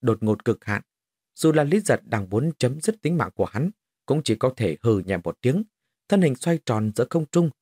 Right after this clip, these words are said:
quay về chỗ cũ. Bà Lâm đứng cách đó không xa, nghe thấy lời kêu cứu này chỉ gật đầu, tay vung lên, một hấp lực quỷ dị đã hút người kia đến bên cạnh. Đồng thời, cũng có nghĩa là người này đã mất tư cách rời khỏi đây.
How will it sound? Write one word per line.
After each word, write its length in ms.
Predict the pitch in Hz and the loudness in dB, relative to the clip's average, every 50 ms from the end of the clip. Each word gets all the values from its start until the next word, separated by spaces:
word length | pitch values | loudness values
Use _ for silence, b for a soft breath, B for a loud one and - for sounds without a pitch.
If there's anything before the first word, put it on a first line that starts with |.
| _ _ _ | _ _ _
quay 200 | - 104 98 90 | -2 0 0 0
về 240 | - - 85 71 - - | -2 -2 -4 -4 -4 -4
chỗ 120 | - - | -6 -4
cũ. 260 | - - 131 143 175 175 _ _ _ _ _ _ _ _ _ _ _ _ _ _ _ _ - | -2 0 0 0 0 -2 _ _ _ _ _ _ _ _ _ _ _ _ _ _ _ _ -2
Bà 140 | 104 101 | 0 0
Lâm 340 | 95 90 92 92 92 90 85 | 2 0 0 0 0 -2 0
đứng 160 | 90 107 110 | 0 0 0
cách 140 | 107 120 110 104 | 0 -2 -2 0
đó 140 | 104 104 - | -2 -2 -2
không 200 | - 113 101 92 | -2 -2 -2 -4
xa, 320 | - - 101 98 98 98 _ _ _ _ _ - | -4 -6 -6 -6 -6 -8 _ _ _ _ _ -2
nghe 120 | 135 135 | -2 -2
thấy 160 | 139 - 190 143 | 0 0 0 0
lời 140 | 120 101 95 | 2 0 0
kêu 200 | - - 127 110 | 0 0 0 0
cứu 180 | - 151 175 185 | 2 0 -2 0
này 280 | 139 107 98 92 90 - | 0 0 -2 -2 -2 -2
chỉ 140 | - 120 101 - | 0 0 0 0
gật 140 | 110 101 - | -2 -2 -2
đầu, 220 | 90 101 92 82 - _ _ _ _ _ _ _ _ | -2 -2 -2 -2 -4 _ _ _ _ _ _ _ _
tay 120 | - 170 160 | 0 0 2
vung 220 | 151 165 165 160 156 | 2 2 0 2 2
lên, 160 | 170 165 139 - _ _ _ _ _ _ _ - | 2 2 0 -2 _ _ _ _ _ _ _ 0
một 140 | 139 139 127 131 135 | 0 2 2 2 0
hấp 200 | 131 190 202 - | -2 -2 -2 0
lực 140 | 131 110 - - | 0 -2 0 2
quỷ 200 | 120 107 87 73 - | 0 0 0 0 -2
dị 220 | - 104 98 - - _ _ _ _ - | 0 0 0 0 -2 _ _ _ _ 0
đã 120 | 117 127 | 0 0
hút 200 | 135 185 226 214 - | 2 2 0 0 0
người 180 | 110 101 90 | 0 -2 -2
kia 280 | - - 110 107 101 92 - | 0 0 0 0 0 0 0
đến 160 | 123 131 139 127 | -2 -2 0 0
bên 180 | 107 95 87 | -2 -2 -2
cạnh. 200 | - - 98 - - _ _ _ _ _ _ _ _ _ - | -2 -4 -4 -4 -4 _ _ _ _ _ _ _ _ _ 0
Đồng 200 | 135 131 123 - | 0 0 2 2
thời, 220 | 123 123 120 113 _ _ _ _ _ - | 2 0 0 0 _ _ _ _ _ 0
cũng 240 | - 127 131 147 143 | 0 2 2 2 0
có 100 | - 127 | -2 -2
nghĩa 160 | 120 131 - | 0 -2 -2
là 200 | - 107 90 87 - _ _ _ - | -2 -2 -2 -4 -6 _ _ _ -2
người 140 | 117 127 123 | 0 2 2
này 280 | 113 113 110 110 98 - _ _ - | 2 2 0 -2 -2 -4 _ _ -2
đã 120 | 107 110 | 0 2
mất 200 | 117 156 - - | 2 2 0 0
tư 140 | - 110 95 | 0 0 0
cách 160 | - 175 180 - | 0 -4 -6 -2
rời 200 | - 104 82 - - | -2 -2 -2 -2 -4
khỏi 180 | - 82 76 | -4 -4 -4
đây. 180 | - 98 107 | -2 -2 -2